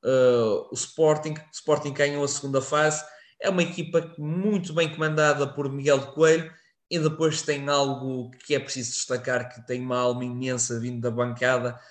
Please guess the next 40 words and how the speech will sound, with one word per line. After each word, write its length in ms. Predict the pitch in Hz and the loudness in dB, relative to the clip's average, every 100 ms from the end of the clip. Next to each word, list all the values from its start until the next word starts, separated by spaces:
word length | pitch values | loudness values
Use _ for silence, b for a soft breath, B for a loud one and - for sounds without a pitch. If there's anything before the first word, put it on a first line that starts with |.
| B B | B B
De 80 | - | 0
facto, 260 | 139 127 | 0 0
é 40 | 143 | -2
uma 140 | 147 | -2
ligação 440 | 143 143 143 147 139 | -2 -2 -2 -2 -6
fantástica 920 | - 151 147 156 147 135 - 123 120 b b _ | -2 -4 0 0 0 -2 -6 -6 -6 b b _
entre 260 | 143 135 139 | -6 -6 -4
os 100 | 139 | -2
adeptos 420 | 135 143 139 - | 2 0 0 -4
e 20 | |
a 40 | 131 | -4
equipa, 440 | 131 160 160 143 | -2 -4 0 0
uma 140 | 139 | 0
equipa 260 | 135 127 127 | -6 -4 -8
que 100 | 120 | -6
tem 120 | 135 | -8
muita 220 | 131 123 | -6 -8
qualidade 640 | 120 131 127 123 127 123 104 B B _ | -6 -2 -2 0 2 2 -2 B B _
individual, 720 | 131 127 127 117 123 143 139 | -6 -2 -2 2 6 6 6
desde 200 | 120 123 127 | 2 0 4
logo 220 | 127 127 | 2 2
com, 280 | 123 123 120 | -6 -6 -4
com 140 | 123 | 0
a 60 | 127 | 0
Beatriz 340 | 131 123 120 | 0 -2 -4
Basto, 520 | 110 139 139 - - 117 B B _ | 2 6 6 2 -6 -12 B B _
com 220 | 117 123 | -2 2
a, 220 | 123 120 | 4 4
com 180 | 120 131 | 2 0
a 60 | |
Vitória 440 | 127 120 135 131 131 | 0 2 2 4 2
também, 720 | 127 123 127 143 147 143 135 | 2 0 4 4 4 0 -6
com 300 | 127 117 117 | -4 -2 0
a 100 | 117 | 0
Karina, 680 | 117 113 135 147 135 131 120 B B - | 4 2 4 0 0 0 -2 B B 2
eh, 140 | 143 | 2
muitas 360 | 160 175 151 151 | 2 2 4 4
atletas 540 | 147 147 139 139 120 | 4 4 4 2 -4
de 80 | - | -4
qualidade. 720 | 143 135 131 127 131 139 | 2 2 4 2 4 2